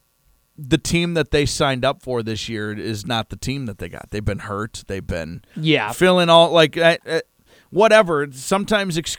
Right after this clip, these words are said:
Speaker 1: uh, injuries are not an excuse. Teams will say that, but they are. Uh, having a bunch of injuries are an excuse, especially when it's your best player, especially when it's a big and you're trying to incorporate another big and you need to figure out what the heck is going on.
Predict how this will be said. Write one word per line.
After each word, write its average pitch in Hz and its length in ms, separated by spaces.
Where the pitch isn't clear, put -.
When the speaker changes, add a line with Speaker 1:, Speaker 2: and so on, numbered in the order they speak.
Speaker 1:
uh, 139 240
injuries 165 440
are 156 80
not 139 240
an 139 120
excuse. 147 520
Teams 139 320
will 165 100
say 170 240
that, 170 180
but 147 160
they 139 120
are. 147 320
Uh, 117 200
having 151 400
a 147 40
bunch 139 280
of 127 100
injuries 120 720
are 120 240
an 127 160
excuse, 143 420
especially 131 440
when 127 120
it's 120 160
your 123 120
best 110 280
player, 139 320
especially 190 640
when 165 160
it's 147 200
a 139 40
big 147 380
and 147 240
you're 139 100
trying 143 460
to 143 200
incorporate 135 580
another 117 320
big 127 400
and 117 380
you 120 80
need 120 160
to 113 80
figure 117 320
out 107 140
what 113 140
the 110 60
heck 107 200
is 101 80
going 104 340
on. 117 320